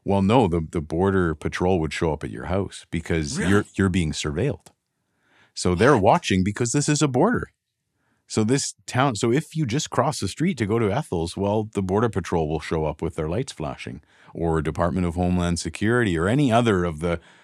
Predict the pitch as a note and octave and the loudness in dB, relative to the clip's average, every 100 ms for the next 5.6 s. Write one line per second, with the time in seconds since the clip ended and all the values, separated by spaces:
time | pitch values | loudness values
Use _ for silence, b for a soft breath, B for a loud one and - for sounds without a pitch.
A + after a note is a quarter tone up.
0 | b b G2+ F2+ E2 D2 F2+ F#2 F#2+ F#2+ | b b -2 -2 -2 -4 -2 0 2 2
1 | F2+ F2+ F2 E2+ E2+ F2 E2+ - E2 D#2 | 2 0 0 -2 -2 -2 -2 -2 -4 -2
2 | E2+ F2 E2+ - F#2 E2+ E2 F#2 F#2 E2 | -2 0 -2 -2 -2 0 0 0 0 -2
3 | - D2+ D#2+ E2 F#2 F2 D#2+ D2 D#2+ D2+ | -4 -4 -2 -2 -2 -2 -4 -4 -6 -6
4 | D#2 A2+ G2+ E2 D#2+ D#2 D2+ E2 E2 D#2 | -2 0 0 -2 -4 -6 -6 -4 -4 -4
5 | D2+ C#2+ - D#3+ A#2+ - | -8 -10 -4 -2 -2 -6